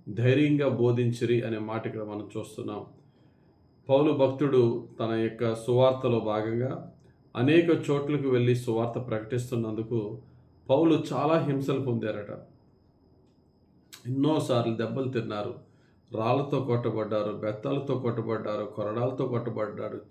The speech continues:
చెరసాల పాలయ్యారు. పౌలు అంటారు, "నేను పొందిన శ్రమలు, నేను పొందిన ఈ జైలు శిక్ష చూసి అనేక మంది ఇన్స్పైర్ పొ-, ఇన్స్పిరేషన్ పొందుకొని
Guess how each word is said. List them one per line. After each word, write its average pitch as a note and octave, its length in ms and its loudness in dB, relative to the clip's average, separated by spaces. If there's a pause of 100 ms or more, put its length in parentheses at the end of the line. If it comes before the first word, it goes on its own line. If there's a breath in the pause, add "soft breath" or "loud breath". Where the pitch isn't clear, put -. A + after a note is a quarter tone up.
చెరసాల B2 400 2
పాలయ్యారు. A2+ 640 -4 (640 soft breath)
పౌలు C3+ 200 6
అంటారు, B2 640 0 (380 loud breath)
"నేను B2 440 4
పొందిన D#3 400 2
శ్రమలు, C3+ 640 0
నేను A#2+ 260 2
పొందిన A#2+ 320 0
ఈ B2 180 0
జైలు A2+ 260 2
శిక్ష B2 440 -6
చూసి A#2 420 -4 (1120 soft breath)
అనేక F3 440 6
మంది F3+ 260 6
ఇన్స్పైర్ C#3+ 640 2
పొ-, A2+ 160 -4
ఇన్స్పిరేషన్ B2 920 0
పొందుకొని A2 480 -4